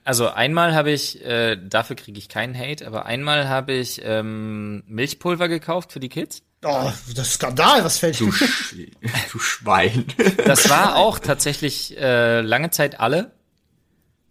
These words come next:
Speaker 1: Und
Speaker 3: Mhm.
Speaker 1: unser Rossi, wie ich ihn gerne nenne, unser Rossmann, ähm,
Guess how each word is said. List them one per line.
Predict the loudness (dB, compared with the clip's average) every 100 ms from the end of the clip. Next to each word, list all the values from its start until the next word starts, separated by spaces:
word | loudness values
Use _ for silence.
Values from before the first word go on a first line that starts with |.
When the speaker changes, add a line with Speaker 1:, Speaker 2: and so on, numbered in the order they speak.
| _
Speaker 1:
Und | 0 4 6 4 2 -2
Speaker 3:
Mhm. | -8 -12 _ _ _
Speaker 1:
unser | -4 0 4 6 6 4 2 -2
Rossi, | -4 -2 2 2 0 -4 -6 -10
wie | -8 -6
ich | -6
ihn | -8 -2
gerne | -2 0
nenne, | -4 -4 -6 -6
unser | -6 -2 0
Rossmann, | 0 -4 -4 -6 -8 -6
ähm, | -4 -4 -6